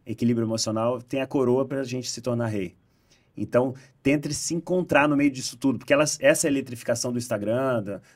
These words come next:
das mídias sociais, ela é um pouco perigosa, de ansiedade, de depressão, das pessoas querendo ficar rápido com aquele mundo que se vende. Então,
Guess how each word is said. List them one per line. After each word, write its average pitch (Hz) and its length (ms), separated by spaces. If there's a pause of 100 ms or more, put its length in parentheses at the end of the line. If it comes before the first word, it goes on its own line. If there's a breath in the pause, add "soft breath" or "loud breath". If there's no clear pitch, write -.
(120)
das 101 120
mídias 113 220
sociais, 113 400
ela 120 160
é 127 40
um 135 80
pouco 127 280
perigosa, 160 640
de 117 100
ansiedade, 110 600
de 98 60
depressão, 110 720 (300 soft breath)
das - 100
pessoas 113 300
querendo 113 260
ficar 107 320 (320 soft breath)
rápido 110 400
com 113 100
aquele 113 240
mundo 110 280
que - 100
se 113 100
vende. 104 280
Então, 127 260